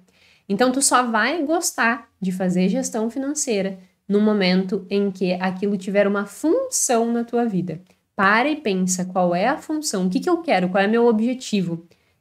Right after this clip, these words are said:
E aí, ao entender o teu objetivo, tu começa a empregar aquele comportamento. E aí, agora, no que eu for responder as outras questões, tu vai perceber como fazer isso se tornar um hábito. E aí vai ficar mais claro.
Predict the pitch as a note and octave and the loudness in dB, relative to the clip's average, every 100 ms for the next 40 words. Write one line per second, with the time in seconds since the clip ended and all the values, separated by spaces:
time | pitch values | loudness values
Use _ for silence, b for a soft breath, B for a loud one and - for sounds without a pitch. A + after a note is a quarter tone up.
0 | - G3 F#3+ F#3+ A#3 D4+ E4 C#4+ B3 A#3 | 4 6 8 6 6 4 0 0 0 0
1 | B3 A3+ F#3+ F3+ F3+ - G#3 C4+ C4+ G3 | 0 0 0 -4 -6 -4 0 2 0 -2
2 | E3 - _ _ _ _ _ _ F#3+ A#3 | -4 -8 _ _ _ _ _ _ 0 4
3 | G#3+ G#3 A#3 A3 A3+ G#3+ F#3+ G3 F#3+ G3 | 4 2 0 2 0 0 -2 -2 -4 -2
4 | G3+ A3 C4 E3 F3+ - _ _ _ - | -2 -4 -4 -4 -8 -14 _ _ _ 2
5 | F#3+ G3+ G3+ G3+ A3+ A3+ A#3 A3+ A3 A3 | 6 6 6 4 4 0 0 0 -2 -2
6 | G#3+ G3+ G3+ G3 A3+ C4 B3+ G#3 F#3 G3 | -2 0 2 2 -2 -2 -6 -6 -8 -6
7 | F#3+ D#4 D#4+ b b b - G3 G3 G#3+ | -2 -2 -4 b b b 0 2 4 2
8 | A3 G#3+ G#3 G#3 - G#3+ B3 D#4 - D4 | 0 0 0 -2 0 2 2 0 0 0
9 | B3 A#3+ G3+ G#3+ - - - A3+ G#3 G#3+ | 4 2 2 0 -4 -6 -2 -2 -2 -2
10 | B3 D3+ D#3 - - _ - F3+ F3+ E3+ | 0 0 -2 -10 -20 _ -4 0 0 0
11 | F3+ F3+ F3 A3+ - - - | -4 -4 -6 -6 -6 -10 -14